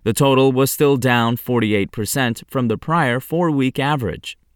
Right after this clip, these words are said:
Taiwan was the big buyer at one hundred thirty-five thousand two hundred metric tons,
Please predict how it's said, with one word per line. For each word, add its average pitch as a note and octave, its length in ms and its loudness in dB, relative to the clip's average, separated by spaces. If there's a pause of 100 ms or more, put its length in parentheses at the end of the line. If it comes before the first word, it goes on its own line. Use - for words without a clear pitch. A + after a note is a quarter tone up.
Taiwan F#3 520 4
was F3 180 4
the F3 100 2
big D3+ 220 0
buyer G2 440 2
at G#2 220 -2
one A#2+ 220 0
hundred A2+ 320 -2
thirty-five A2 500 0
thousand G#2+ 460 -2
two D3 240 0
hundred B2+ 340 0
metric A#2+ 360 -2
tons, C3 360 -2